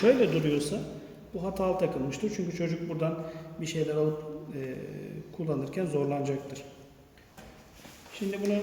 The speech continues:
böyle olduğuna emin olduktan sonra kilidini takalım. Kilidini takmak da kolay. Şu şekilde şurayı geçirdikten sonra, şu kısmı geçirdikten sonra hafif ileri itiyorsunuz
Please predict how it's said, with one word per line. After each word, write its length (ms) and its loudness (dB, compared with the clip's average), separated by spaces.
böyle 240 0
olduğuna 420 2
emin 240 6
olduktan 480 6
sonra 360 2
kilidini 360 6
takalım. 340 0
Kilidini 420 6
takmak 440 8
da 80 6
kolay. 360 12
Şu 140 0
şekilde 520 8
şurayı 320 6
geçirdikten 640 6
sonra, 220 2
şu 180 0
kısmı 300 6
geçirdikten 580 4
sonra 240 -6
hafif 240 0
ileri 300 8
itiyorsunuz 680 2